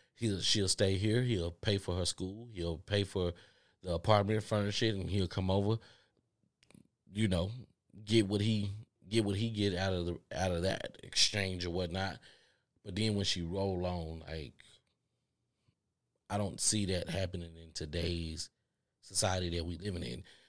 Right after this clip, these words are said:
There's no more other day. I don't feel like there's no more days of the other woman just because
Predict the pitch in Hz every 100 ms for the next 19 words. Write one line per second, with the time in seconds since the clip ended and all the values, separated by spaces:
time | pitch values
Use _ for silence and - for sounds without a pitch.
0 | _ 98 90 95 101 95 95 92 - 95
1 | 87 85 90 85 78 - _ _ 120 104
2 | 117 98 90 92 87 92 95 92 90 90
3 | 80 85 87 85 85 - 85 85 80 73
4 | 85 - 92 87 85 80 80 95 87 58
5 | 60 - _ _ _ _ _ _ _ _
6 | _ _ _ _ _ 98 104 90 92 85
7 | - 107 104 92 85 85 -